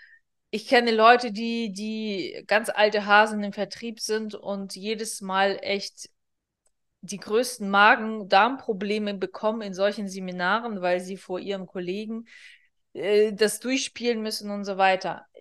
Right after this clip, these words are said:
Ich, wir wissen das alle, diese Rollenspiele haben viele traumatisiert und wirklich ganz, äh, sch-, schwer Eindruck hinterlassen.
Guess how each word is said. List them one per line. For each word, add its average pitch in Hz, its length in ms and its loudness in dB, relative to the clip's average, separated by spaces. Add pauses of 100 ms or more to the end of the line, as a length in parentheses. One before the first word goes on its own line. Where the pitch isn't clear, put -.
(120)
Ich, 185 200 -16
wir 208 200 -6
wissen 247 280 2
das 208 160 -2
alle, 185 300 4
diese 185 300 -4
Rollenspiele 226 760 -2
haben 220 220 -2
viele 254 340 -2
traumatisiert 214 1000 0
und 202 400 -6
wirklich 214 340 -2
ganz, 220 500 -4
äh, 214 140 0
sch-, 214 320 -8
schwer 202 560 0
Eindruck 185 440 -6
hinterlassen. 185 720 -12